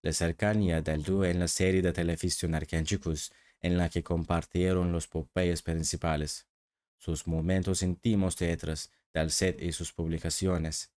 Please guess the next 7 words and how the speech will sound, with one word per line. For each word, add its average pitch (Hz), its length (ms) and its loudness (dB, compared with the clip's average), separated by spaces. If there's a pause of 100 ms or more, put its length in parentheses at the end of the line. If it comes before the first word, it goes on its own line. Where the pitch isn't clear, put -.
en 76 120 -6
las 73 140 -2
redes 87 320 2
sociales 90 680 -2 (260)
no 85 140 -4
pasaron 92 640 0
desapercibidos 87 1500 -2